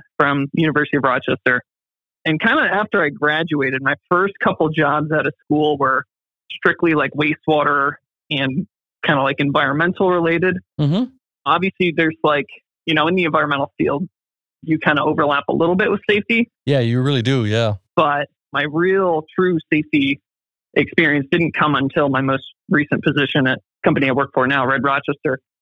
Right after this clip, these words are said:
Speaker 1: which, when did I start that? A couple years ago, maybe a year and a half ago.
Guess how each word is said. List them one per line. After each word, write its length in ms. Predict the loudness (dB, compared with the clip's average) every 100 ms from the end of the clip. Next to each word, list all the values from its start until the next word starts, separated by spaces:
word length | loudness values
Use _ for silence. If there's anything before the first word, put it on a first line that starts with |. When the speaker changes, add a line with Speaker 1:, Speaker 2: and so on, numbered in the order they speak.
| _
Speaker 1:
which, 480 | -2 -2 -2 -6 -12 -12 _
when 100 | -6
did 120 | -2
I 60 | -2 0
start 220 | -2 0
that? 120 | 0
A 500 | -2 -6 _ _ _
couple 160 | 0 2
years 180 | 2 0
ago, 320 | 0 -2 -2 _ _ -4
maybe 260 | -2 -2 -4 -8 -14
a 40 | -2
year 140 | 0
and 80 | 2
a 20 |
half 220 | 0 0
ago. 260 | 0 0 -2